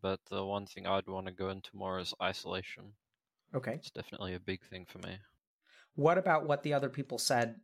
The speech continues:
Speaker 2: um, kinda resonates with you?
Speaker 1: Just being able to bounce off ideas and how we all same in different aspects.
Speaker 2: Okay. Thanks for sharing.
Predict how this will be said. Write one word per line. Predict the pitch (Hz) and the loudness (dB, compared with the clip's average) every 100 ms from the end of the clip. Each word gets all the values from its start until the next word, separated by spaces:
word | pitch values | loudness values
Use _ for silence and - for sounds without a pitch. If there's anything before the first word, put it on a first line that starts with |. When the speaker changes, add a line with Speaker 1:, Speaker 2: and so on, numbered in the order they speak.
| _ | _
Speaker 2:
um, | 127 107 | -2 0
kinda | 110 113 | 0 0
resonates | 101 104 104 92 90 | 2 0 0 -4 -8
with | - | -10
you? | 95 - _ _ _ _ _ _ _ _ _ _ _ _ _ _ _ _ _ _ _ | -12 -16 _ _ _ _ _ _ _ _ _ _ _ _ _ _ _ _ _ _ _
Speaker 1:
Just | - 110 - _ | -10 -8 -10 _
being | - 117 | -4 0
able | 113 | 2
to | 104 | 0
bounce | 92 98 101 - - | 0 0 0 -4 -10
off | - - - | -12 -16 -4
ideas | 104 92 95 95 92 - - - | -2 0 0 0 -2 -4 -10 -10
and | 92 90 90 | -12 -12 -8
how | 90 90 | -6 -4
we | 92 95 95 101 _ _ _ | -4 -4 -6 -12 _ _ _
all | 107 | -8
same | 95 - 95 92 95 - _ _ _ _ _ _ _ _ _ _ | -6 -4 -4 -6 -12 -20 _ _ _ _ _ _ _ _ _ _
in | 95 92 92 104 _ _ _ | -12 -12 -12 -20 _ _ _
different | 95 - 98 | -14 -8 -8
aspects. | 101 - 110 113 - - _ _ _ _ _ _ _ _ _ _ _ _ _ _ _ _ _ _ _ _ _ _ _ | -8 -8 -10 -10 -18 -20 _ _ _ _ _ _ _ _ _ _ _ _ _ _ _ _ _ _ _ _ _ _ _
Speaker 2:
Okay. | 120 - 220 _ - _ _ _ _ _ | -6 -4 -6 _ -18 _ _ _ _ _
Thanks | 135 131 | -8 -8
for | 143 | -8
sharing. | - 175 | -8 -8